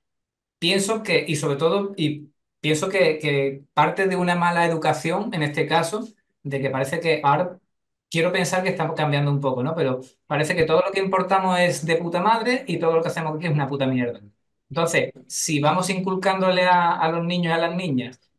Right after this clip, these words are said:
que el cine español puede ser bueno, que el cine español hay muchísimos géneros que, eh, no, no dirán, "Ay, ¿cómo voy a ver una españolada?". Yo, por ejemplo, tiene de, de referencia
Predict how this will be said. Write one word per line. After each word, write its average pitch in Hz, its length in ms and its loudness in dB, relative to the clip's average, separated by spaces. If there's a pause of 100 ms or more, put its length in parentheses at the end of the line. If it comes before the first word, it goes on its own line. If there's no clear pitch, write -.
(120)
que 135 120 -2
el 127 100 -2
cine 139 200 -2
español 165 440 -2
puede 139 220 0
ser 135 260 -2
bueno, 190 480 0
que 131 80 -8
el 123 80 -6
cine 135 180 -4
español 156 440 -4
hay 147 140 0
muchísimos 139 680 -2
géneros 170 360 -2
que, 135 360 -4 (300)
eh, 139 400 0
no, 160 240 -2
no 175 140 0
dirán, 156 420 2
"Ay, 180 400 4
¿cómo 170 180 0
voy 196 120 6
a 208 40 6
ver 208 140 4
una 208 140 2
españolada?". 185 840 0 (280)
Yo, 139 100 -2
por 143 100 -2
ejemplo, 160 360 0
tiene 147 280 2
de, 147 340 2
de 147 100 0
referencia 147 760 -2